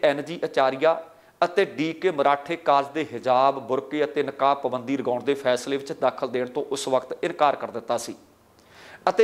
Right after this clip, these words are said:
ਇਨਕਾਰ ਕਰਦਿਆਂ ਕਿਹਾ ਸੀ ਕਿ ਅਜਿਹੇ ਨਿਯਮ ਵਿਦਿਆਰਥੀਆਂ ਦੇ ਬੁਨਿਆਦੀ ਅਧਿਕਾਰਾਂ ਦੀ ਉਲੰਘਣਾ ਨਹੀਂ ਕਰਦੇ। ਹਾਈ ਕੋਰਟ ਨੇ ਕਿਹਾ ਸੀ ਕਿ ਡਰੈਸ ਕੋਡ ਦਾ ਮਕਸਦ ਅਨੁਸ਼ਾਸਨ ਬਣਾਈ ਰੱਖਣਾ ਹੈ, ਪਰ ਹਾਈ ਕੋਰਟ ਦੇ ਬਿਲਕੁਲ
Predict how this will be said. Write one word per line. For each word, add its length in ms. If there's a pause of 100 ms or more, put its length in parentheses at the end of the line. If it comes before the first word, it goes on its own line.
ਇਨਕਾਰ 420
ਕਰਦਿਆਂ 340
ਕਿਹਾ 260
ਸੀ 160
ਕਿ 220 (100)
ਅਜਿਹੇ 320
ਨਿਯਮ 320 (500)
ਵਿਦਿਆਰਥੀਆਂ 840
ਦੇ 100
ਬੁਨਿਆਦੀ 520 (180)
ਅਧਿਕਾਰਾਂ 460
ਦੀ 140 (100)
ਉਲੰਘਣਾ 360
ਨਹੀਂ 100
ਕਰਦੇ। 320 (600)
ਹਾਈ 260
ਕੋਰਟ 300
ਨੇ 100
ਕਿਹਾ 280
ਸੀ 140
ਕਿ 180
ਡਰੈਸ 400
ਕੋਡ 280
ਦਾ 160
ਮਕਸਦ 440 (540)
ਅਨੁਸ਼ਾਸਨ 720
ਬਣਾਈ 300
ਰੱਖਣਾ 260
ਹੈ, 120 (600)
ਪਰ 160 (200)
ਹਾਈ 200
ਕੋਰਟ 280
ਦੇ 140
ਬਿਲਕੁਲ 460